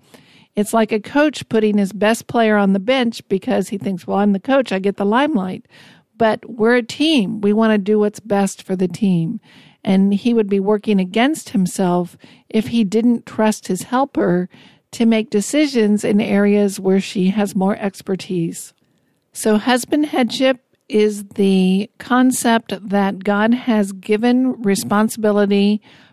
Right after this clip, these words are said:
for the marriage and the resulting family to the husband, and that he will be held accountable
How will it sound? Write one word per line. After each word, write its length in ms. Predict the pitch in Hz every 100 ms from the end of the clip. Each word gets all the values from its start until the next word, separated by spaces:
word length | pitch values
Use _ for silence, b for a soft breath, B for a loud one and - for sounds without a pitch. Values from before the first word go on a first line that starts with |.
| _
for 100 | 208
the 100 | 202
marriage 520 | 196 196 214 208 - 190 -
and 200 | - 196
the 60 | 196
resulting 500 | 202 202 202 220 233
family 380 | 214 190 190 190
to 120 | 202
the 120 | 190
husband, 600 | 196 202 - 214 208 208
and 300 | - 190 185
that 140 | 185 -
he 160 | 220
will 160 | 220 226
be 140 | 220
held 260 | 202 214 196
accountable 720 | 196 - 190 185 190 202 240